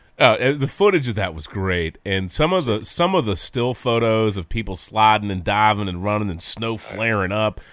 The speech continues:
I mean, it, you know, you don't get to see a ton of games like that. And it, it, it, keep in mind, man, fun factoid: those two teams combined, uh, they had ninety-seven rushes.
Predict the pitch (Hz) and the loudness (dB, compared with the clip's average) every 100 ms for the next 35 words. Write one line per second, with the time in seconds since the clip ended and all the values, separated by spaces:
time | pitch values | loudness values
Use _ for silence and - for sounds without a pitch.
0 | - - 139 143 139 - 143 151 147 117 | -20 -8 0 2 2 0 -8 -2 0 0
1 | 151 208 185 135 117 139 104 87 113 110 | 0 0 -2 -4 -4 -2 -2 -2 -4 -2
2 | 90 98 110 123 117 135 135 135 - _ | -2 -2 -2 -2 -2 -2 -2 -2 -8 _
3 | _ _ _ - 139 139 147 139 - 131 | _ _ _ 0 4 4 4 -2 -6 -12
4 | - 233 330 302 151 120 123 92 82 85 | 0 4 4 4 0 0 0 -2 -2 -4
5 | 90 - 165 151 135 127 - 107 85 85 | -4 0 0 2 0 0 -2 -2 -4 -6
6 | - _ - 143 165 185 - 190 - 175 | -18 _ -6 0 2 0 -4 -6 -4 0
7 | 156 147 - - 127 110 117 120 123 131 | 0 0 -4 -4 0 2 2 2 0 -2
8 | 131 _ _ _ - 113 104 127 143 123 | -10 _ _ _ -4 0 2 4 2 0
9 | 107 110 117 123 - 123 110 95 104 101 | 2 2 2 -2 -2 0 0 -4 0 0
10 | 90 90 80 | 0 -4 -8